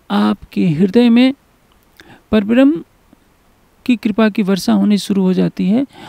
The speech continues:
और आपका अहंग मिटता जाता है। बिना प्रेम के आज तक अहंकार किसी का नहीं मिटा है। आपने देखा होगा, लैला मजनू के कई किस्से सुने होंगे, संसार के प्रेमियों के भी किस्से सुनने होंगे। कोई व्यक्ति अपने कार्यालय में जाता है,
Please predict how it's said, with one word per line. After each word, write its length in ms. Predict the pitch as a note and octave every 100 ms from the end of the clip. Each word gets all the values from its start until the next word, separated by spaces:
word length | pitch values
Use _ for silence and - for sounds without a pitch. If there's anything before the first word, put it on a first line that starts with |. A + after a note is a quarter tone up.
| - -
और 260 | G#3+ A3 -
आपका 320 | F#3 - F3+
अहंग 340 | F3 D3+ G#3+
मिटता 380 | F#3+ E3 - C#3
जाता 320 | - - -
है। 100 | F3
बिना 320 | F3 A#3+ D#4 D#4+
प्रेम 320 | D4 D4 C#4+
के 100 | D4+
आज 280 | - F#3 G#3
तक 220 | B3 B3
अहंकार 420 | F#3 G3 G3 G3
किसी 240 | F#3+ -
का 120 | G3+ -
नहीं 160 | -
मिटा 240 | - - -
है। 160 | E3+ - - - - _
आपने 260 | G3+ F#3 G#3
देखा 240 | G3+ G#3
होगा, 280 | G3 F3+ F3+
लैला 320 | F#3 F#3+ F#3+
मजनू 280 | F#3+ F#3 F#3+
के 140 | F#3 -
कई 160 | F#3+ F#3+
किस्से 300 | - E3 F#3+
सुने 240 | - F3+
होंगे, 260 | E3+ E3 F3
संसार 420 | - G3 A3 A3+
के 100 | A3+
प्रेमियों 360 | - A#3 B3+ C#4
के 140 | C4
भी 100 | A#3
किस्से 300 | G#3+ G3+ A3
सुनने 340 | - G3 F3+
होंगे। 240 | E3+ F3+ G#3+ - _ _ _ _ _ _ _ _ _ _ _ _ _ _ _ _ _ _ _ _ _ _ _ _ _ _ _
कोई 140 | C4+
व्यक्ति 300 | C4 C#4 -
अपने 340 | D4+ G#3 B3 C4
कार्यालय 400 | B3+ A3 G#3+ A#3+
में 140 | B3
जाता 300 | G#3 F#3 F#3
है, 300 | E3+ F#3 A3